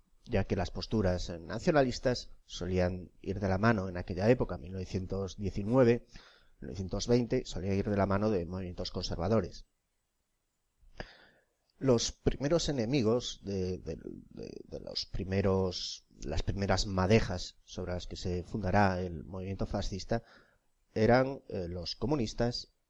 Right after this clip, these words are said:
que no querían participar en la guerra y que denunciaban la guerra como algo malo, como la causa de las humillaciones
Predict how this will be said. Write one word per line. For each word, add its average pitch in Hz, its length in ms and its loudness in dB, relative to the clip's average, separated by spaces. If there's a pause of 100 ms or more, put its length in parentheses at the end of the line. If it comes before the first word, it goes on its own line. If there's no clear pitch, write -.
(580)
que - 100 -10
no 90 100 -8
querían 92 240 -2
participar 98 440 -2
en 92 80 0
la 92 80 0
guerra 127 480 10
y 107 100 -4
que 92 240 0
denunciaban 92 800 6 (160)
la 92 200 -6
guerra 107 320 2
como 95 240 -6
algo 98 200 -2
malo, 107 440 0 (800)
como 95 280 0
la 92 140 2
causa 101 460 0
de 90 60 0
las 92 180 -4
humillaciones 92 800 -4